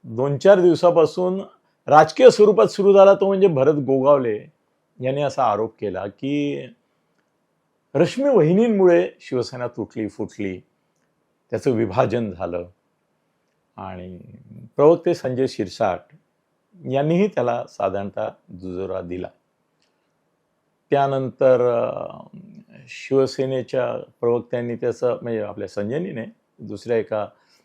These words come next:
अं, माजी महापौर प्रवक्त्यांनी त्याचा इन्कारही केला, किंबहुना आक्षेपही घेतला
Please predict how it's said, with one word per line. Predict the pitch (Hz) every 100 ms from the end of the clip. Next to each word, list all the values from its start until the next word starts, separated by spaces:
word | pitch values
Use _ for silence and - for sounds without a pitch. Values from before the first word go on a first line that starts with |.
| _ _ -
अं, | - - - - -
माजी | 101 101 95
महापौर | 104 107 110 107
प्रवक्त्यांनी | 104 107 107 - 113 110 110 107
त्याचा | - 104 117 110 107 - -
इन्कारही | 147 151 202 180
केला, | - 107 113
किंबहुना | - 120 123 147
आक्षेपही | 135 - - -
घेतला | 220 90 -